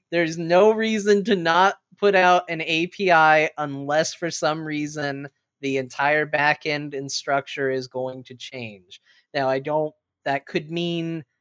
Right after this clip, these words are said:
that just at a base level, there's going to be dramatic shifts, but it could mean something much more dramatic. We seem to be beating around the bush saying maybe a completely different engine.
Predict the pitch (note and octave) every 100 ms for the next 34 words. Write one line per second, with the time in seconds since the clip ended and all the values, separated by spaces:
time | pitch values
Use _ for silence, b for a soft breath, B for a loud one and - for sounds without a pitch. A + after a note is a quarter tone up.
0 | _ - D3 E3 D#3+ D3+ D3+ D3 D3 F#3
1 | G3 G3 F#3+ F#3 F#3 F3+ E3 F3 E3+ D#3+
2 | D#3 D#3 D#3+ D3+ D3+ D3+ - - D#3 C#3+
3 | - - _ _ _ C#3 C#3+ - E3 C#3+
4 | D3+ D3 C#3 C#3+ C#3 D3 C#3 C3+ C3+ B2
5 | _ B2+ C#3+ C#3 D#3 D3 D3 D3 C3+ C3
6 | C3 C3 - _ _ _ _ _ _ _
7 | _ _ B2 B2 D3+ C3+ C3 C3 C#3 C#3
8 | C#3+ C#3 C#3 C3+ C3+ C3+ B2+ - C3 B2+
9 | A#2+ B2 B2+ B2+ B2 - _ _ - B2
10 | C3+ C3 C3 B2+ - B2 C3+ D#3 D#3 D3
11 | C#3+ C#3+